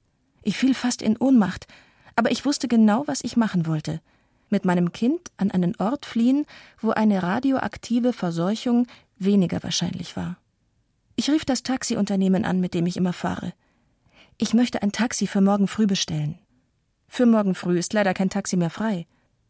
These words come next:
Das hatte ich erwartet. Niemand wusste, ob die Züge morgen in unserem Stadtteil fahren würden.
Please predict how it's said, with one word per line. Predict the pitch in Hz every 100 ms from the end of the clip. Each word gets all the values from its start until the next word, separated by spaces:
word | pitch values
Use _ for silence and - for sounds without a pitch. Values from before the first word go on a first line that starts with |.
| _ _ -
Das | 185 -
hatte | 180 -
ich | -
erwartet. | - 170 180 - - - _ _ _ -
Niemand | 240 294 269 208
wusste, | 185 226 - 220 - - -
ob | 196
die | 185 -
Züge | - 226 233
morgen | 185 175 233 214
in | 185
unserem | 175 - 170
Stadtteil | - 175 - 185
fahren | 180 202 214 190 151
würden. | 151 151